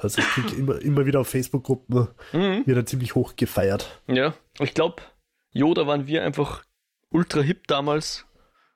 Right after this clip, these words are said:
Speaker 2: weil wir haben den schon immer cool gefunden, oder?
Speaker 1: Ja.
Speaker 2: Muss, muss man, glaub ich, einfach mal festhalten.
Speaker 1: Man kann vermutlich auch, also jetzt wirklich guten Gewissens sagen, dass der Film diesen Kultstatus hauptsächlich auch wegen unserer Eskapode
Speaker 2: <laughs>
Speaker 1: genießt.
Speaker 2: Hauptsächlich, ja.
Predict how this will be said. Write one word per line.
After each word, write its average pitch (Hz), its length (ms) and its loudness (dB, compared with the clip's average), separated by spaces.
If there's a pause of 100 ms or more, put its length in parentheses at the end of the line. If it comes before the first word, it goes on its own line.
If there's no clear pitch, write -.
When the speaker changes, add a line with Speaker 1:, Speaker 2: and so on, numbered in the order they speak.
(440)
Speaker 2:
weil 135 180 0
wir 139 80 0
haben 147 100 -2
den 143 80 -2
schon 147 140 -4
immer 143 260 -2
cool - 100 -10
gefunden, - 320 -8
oder? 147 240 0 (280)
Speaker 1:
Ja. 135 180 2
Speaker 2:
Muss, 143 220 0
muss 165 180 0
man, 160 80 2
glaub 139 140 2
ich, 139 80 2
einfach 131 140 -2
mal 123 100 -2
festhalten. - 420 -4
Speaker 1:
Man 123 120 -2
kann 131 260 0
vermutlich 147 500 0
auch, 127 220 0
also 131 400 -2
jetzt - 200 -4
wirklich 131 340 0
guten 131 280 2
Gewissens 120 460 2
sagen, 113 220 2
dass 117 120 0
der 131 100 0
Film 127 220 2
diesen 120 220 0
Kultstatus - 760 0
hauptsächlich 117 500 0
auch 113 180 0
wegen 117 140 2
unserer 113 200 2
Eskapode 101 580 0 (360)
Speaker 2:
<laughs> - 360 -2
Speaker 1:
genießt. 208 560 -2
Speaker 2:
Hauptsächlich, - 680 -6
ja. - 80 -6